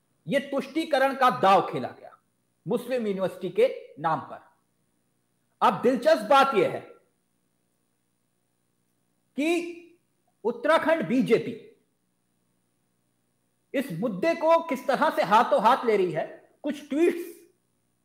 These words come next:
जिसका जिक्र बहुत जरूरी है, बाकायदा बीजेपी के नेता बीजेपी के Twitter handle से ऐसे ऐसे tweet कर रहे हैं जिसे सुनकर आप दंग रह जाएंगे। अभी मैं अपने मेहमानों की तरफ रुख करूंगा, लेकिन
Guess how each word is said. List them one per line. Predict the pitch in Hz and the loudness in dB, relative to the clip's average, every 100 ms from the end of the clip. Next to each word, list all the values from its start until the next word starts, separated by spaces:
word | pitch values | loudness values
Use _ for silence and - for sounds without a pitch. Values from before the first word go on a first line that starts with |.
| _ | _
जिसका | 226 - 294 | -12 0 0
जिक्र | 170 262 277 | 0 -2 -2
बहुत | 233 240 196 | 2 2 2
जरूरी | 202 165 143 | 2 2 -2
है, | 147 - - _ _ _ _ 135 | -4 -10 -16 _ _ _ _ -4
बाकायदा | 185 233 262 302 | 2 4 4 4
बीजेपी | 208 240 254 277 277 294 | 2 -2 -2 -2 -2 -4
के | 294 226 | -2 -2
नेता | 185 - 135 - - - _ _ _ _ _ _ _ - | -2 0 0 -2 -10 -20 _ _ _ _ _ _ _ -2
बीजेपी | 277 262 294 311 311 | 0 2 0 -2 -2
के | 285 - | -4 -2
Twitter | 294 302 294 | -2 2 4
handle | 220 202 143 - | 4 2 0 -4
से | - - _ _ _ _ _ _ _ _ _ - | -14 -20 _ _ _ _ _ _ _ _ _ 0
ऐसे | 254 - 359 | 2 2 4
ऐसे | 330 311 311 | 6 4 0
tweet | 277 302 294 | -2 -2 0
कर | 269 | 2
रहे | 285 | 2
हैं | 285 | 0
जिसे | 285 269 | -2 -4
सुनकर | 254 247 254 | -6 -2 2
आप | 226 262 - - - _ _ _ _ - | 4 4 0 -12 -20 _ _ _ _ 0
दंग | 208 220 | 2 2
रह | 165 | 0
जाएंगे। | 127 107 - - | -2 -10 -16 -2
अभी | 185 269 | -2 2
मैं | 277 | 0
अपने | 269 277 | 0 -2
मेहमानों | 269 247 262 | 0 2 2
की | 254 | 0
तरफ | - 254 214 | -2 -4 -6
रुख | 202 | -6
करूंगा, | 165 147 165 - - _ _ | -6 -4 -4 -6 -12 _ _
लेकिन | 170 220 302 294 | -2 -2 -2 -6